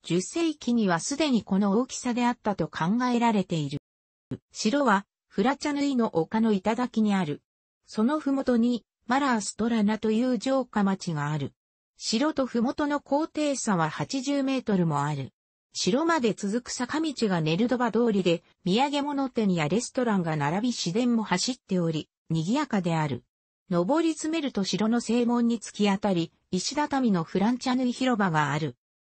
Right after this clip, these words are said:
この広場は、アマデウスやレ・ミゼラブルなどの映画に登場している。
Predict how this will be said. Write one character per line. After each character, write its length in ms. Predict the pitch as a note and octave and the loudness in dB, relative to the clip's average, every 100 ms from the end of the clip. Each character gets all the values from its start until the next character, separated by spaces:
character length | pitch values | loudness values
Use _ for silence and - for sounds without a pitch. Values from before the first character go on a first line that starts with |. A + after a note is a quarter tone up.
| _ | _
こ 140 | - | 0
の 120 | A3 D4+ | 2 2
広 300 | D4+ C#4+ G#3 | 0 0 2
場 120 | F3 | 2
は、 220 | D#3+ E3 _ _ | 2 0 _ _
ア 120 | - F3 | 0 2
マ 120 | C4+ | 2
デ 120 | D4 | 2
ウ 120 | C#4+ | 0
ス 180 | - - | -2 -2
や 200 | F#3 E3 _ _ | 0 -2 _ _
レ・ 140 | G3+ G#3+ | 0 2
ミ 180 | F3+ | 2
ゼ 160 | F3 B3+ | 2 2
ラ 120 | B3+ | 2
ブ 120 | G#3+ | 2
ル 140 | G3+ F#3+ | 4 4
な 120 | F3+ | 2
ど 140 | F3+ | 0
の 140 | E3 D#3+ | 0 2
映 160 | G3+ A3 | 2 2
画 120 | F#3 | 0
に 140 | D#3 - | -2 -2
登 240 | D#3+ F#3 | -2 0
場 180 | A3+ G#3+ | 0 -2
し 140 | - | -2
て 100 | - | -4
い 140 | E3+ D3 | -4 -4
る。 180 | C#3+ | -8